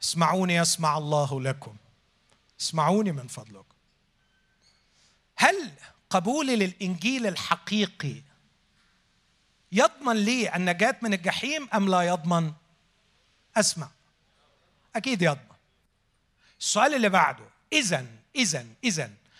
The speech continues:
هل موضوع الإنجيل هو النجاة من الجحيم؟ لا. لا وألف لا.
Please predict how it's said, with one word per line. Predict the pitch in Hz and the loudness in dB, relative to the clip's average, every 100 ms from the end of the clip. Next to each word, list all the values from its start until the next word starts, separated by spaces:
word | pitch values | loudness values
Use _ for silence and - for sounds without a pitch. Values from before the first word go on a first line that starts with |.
| _ | _
هل | - 285 403 311 202 | 4 6 6 2 0
موضوع | 208 208 208 349 226 | 2 2 0 2 4
الإنجيل | 220 214 202 196 196 311 254 147 131 | 2 2 0 0 0 2 2 0 0
هو | 185 | 0
النجاة | 180 185 180 240 - | 2 2 2 0 0
من | 226 | -2
الجحيم؟ | 185 190 247 349 453 _ _ _ _ _ _ _ | 0 -2 0 -4 -6 _ _ _ _ _ _ _
لا. | 165 202 285 - 226 233 117 - _ _ _ _ _ _ _ _ _ | 4 8 8 6 8 8 6 -10 _ _ _ _ _ _ _ _ _
لا | 208 - | 0 2
وألف | 233 226 330 370 202 | 0 2 0 0 -4
لا. | 143 117 | -8 -10